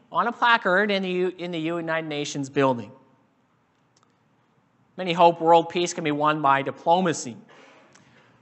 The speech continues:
But it's a false hope. These blessings ultimately come as the nations listen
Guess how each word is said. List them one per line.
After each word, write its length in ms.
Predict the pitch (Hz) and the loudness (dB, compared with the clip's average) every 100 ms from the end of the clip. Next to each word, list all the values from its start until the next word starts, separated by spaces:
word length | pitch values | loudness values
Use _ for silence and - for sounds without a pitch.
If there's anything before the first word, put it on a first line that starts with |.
| _ | _
But 140 | 180 196 | -6 -6
it's 160 | 196 | -4
a 80 | 214 | -6
false 480 | - 240 254 285 - | -4 -2 0 0 -2
hope. 400 | 262 220 120 - - _ _ _ _ _ _ _ _ _ _ _ _ _ _ _ _ _ _ | 0 0 -2 -10 -20 _ _ _ _ _ _ _ _ _ _ _ _ _ _ _ _ _ _
These 320 | 160 202 262 | -4 0 0
blessings 540 | 208 233 254 254 226 196 | 4 6 6 2 0 2
ultimately 500 | 196 254 277 262 247 | 2 4 2 0 -2
come 360 | - 180 175 | 2 6 6
as 100 | 175 | 4
the 80 | 156 | 0
nations 520 | 147 170 196 190 180 | 2 2 0 -4 -4
listen 680 | 151 151 190 - 190 185 185 | -4 -4 -4 -2 -4 -4 -8